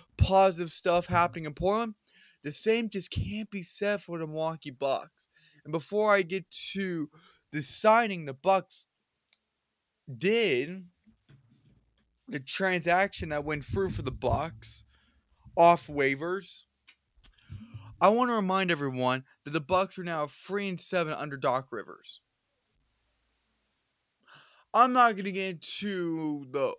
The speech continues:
the Rivers rant, how all that stuff, what, what was going on with Adrian Griffin. If you guys do wanna hear that, legit,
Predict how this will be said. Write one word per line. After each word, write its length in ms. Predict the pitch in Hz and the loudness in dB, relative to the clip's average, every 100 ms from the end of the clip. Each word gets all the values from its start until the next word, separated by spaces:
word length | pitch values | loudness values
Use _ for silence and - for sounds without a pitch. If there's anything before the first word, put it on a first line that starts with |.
| _ | _
the 240 | 151 156 | -4 0
Rivers 560 | 165 170 190 175 180 160 | 2 4 4 4 -2 -2
rant, 420 | 165 175 175 175 | 0 0 0 -4
how 440 | 160 151 143 139 135 156 _ _ _ _ _ - | -2 0 2 0 -4 -18 _ _ _ _ _ 0
all 200 | 202 226 | 6 6
that 200 | 190 175 | 6 2
stuff, 380 | - 180 170 156 | 2 4 4 2
what, 320 | 143 147 131 - _ _ _ _ _ _ | 0 0 0 -2 _ _ _ _ _ _
what 120 | 160 175 | 4 4
was 100 | 156 | 6
going 180 | 185 | 4
on 180 | 170 165 | 4 2
with 80 | 156 | 2
Adrian 200 | 170 147 | 0 0
Griffin. 260 | 160 151 156 | -2 -2 -4
If 60 | |
you 80 | 170 | 0
guys 320 | 190 185 147 | 2 2 -2
do 200 | 135 175 | -8 -6
wanna 240 | 175 165 147 | -4 -4 -6
hear 260 | - 160 | -4 -4
that, 340 | 147 127 127 - _ _ _ | -2 -4 -6 -10 _ _ _
legit, 480 | 151 143 175 131 | -4 2 2 2